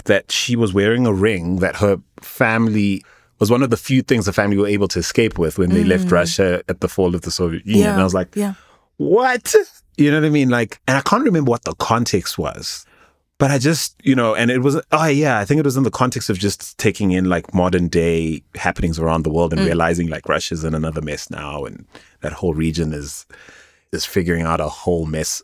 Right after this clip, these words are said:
Speaker 1: again. And, and the pain of her having to relive an experience granted from afar, but she still has family there
Speaker 2: Yeah,
Speaker 1: and all of that.
Speaker 2: yeah.
Speaker 1: And I just realized, you know, I think in that moment I realized up until that point I hadn't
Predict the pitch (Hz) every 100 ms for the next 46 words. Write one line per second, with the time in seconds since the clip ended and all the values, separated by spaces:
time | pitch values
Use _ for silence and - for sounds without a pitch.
0 | - 73 - 90 71 67 64 _ - _
1 | _ _ _ - 95 95 101 101 - 123
2 | 131 117 98 - 113 101 104 98 - 87
3 | 90 98 101 95 98 85 - 104 90 -
4 | - 101 95 90 85 - _ 226 175 -
5 | - - 101 101 107 98 92 85 - 120
6 | 101 98 - 151 123 98 - 92 120 120
7 | 117 - 117 117 110 104 135 208 - -
8 | - _ _ 156 190 220 - 143 180 190
9 | 120 107 123 131 135 120 170 160 131 135
10 | 143 131 127 120 107 107 113 110 107 104
11 | 92 - 113 107 - 98 92 - 98 101
12 | 92 - 107 104 101 -